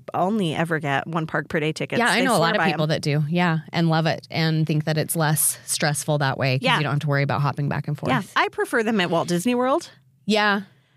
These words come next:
Speaker 1: But at
Speaker 2: One park per day.
Speaker 1: Disneyland,
Speaker 2: Yeah.
Speaker 1: mm-hmm, but
Speaker 2: It's
Speaker 1: at
Speaker 2: just so much
Speaker 1: Disneyland.
Speaker 2: easier
Speaker 1: Yeah.
Speaker 2: to park hop at Disneyland. So if you notice, you know, the California Adventure is a little bit less busy, then you can
Speaker 1: You
Speaker 2: hop
Speaker 1: leave.
Speaker 2: over there and
Speaker 1: Yeah.
Speaker 2: yeah, ride Guardians with a twenty-minute wait or whatever.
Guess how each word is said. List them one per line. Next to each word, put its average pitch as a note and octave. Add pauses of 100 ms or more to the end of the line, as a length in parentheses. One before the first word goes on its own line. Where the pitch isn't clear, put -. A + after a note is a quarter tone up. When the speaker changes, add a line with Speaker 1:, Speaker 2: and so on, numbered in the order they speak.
(160)
Speaker 1:
But A#3+
at A#3
Speaker 2:
One F#3
park F3
per F3
day. D#3+
Speaker 1:
Disneyland, D#3
Speaker 2:
Yeah. D3+
Speaker 1:
mm-hmm, D3
but G#3+
Speaker 2:
It's G#3+
Speaker 1:
at A3
Speaker 2:
just A#3+
so C4+
much G3+
Speaker 1:
Disneyland. -
Speaker 2:
easier D#3+
Speaker 1:
Yeah. C#3+
Speaker 2:
to E3
park D3+
hop C#3+
at C#3
Disneyland. C#3
So -
if C#3+
you C#3+
notice, C#3+
you C3
know, C3
the C3
California C#3+
Adventure C#3+
is C#3+
a -
little D3
bit C#3 (200)
less D#3
busy, C#4
then G#3
you D#3
can D#3
Speaker 1:
You D#3+
Speaker 2:
hop -
Speaker 1:
leave. D4+
Speaker 2:
over E4
there B3+
and A3
Speaker 1:
Yeah. F#3+
Speaker 2:
yeah, D#3
ride F3+
Guardians G3
with G3
a -
twenty-minute G3
wait G3+
or G3
whatever. F#3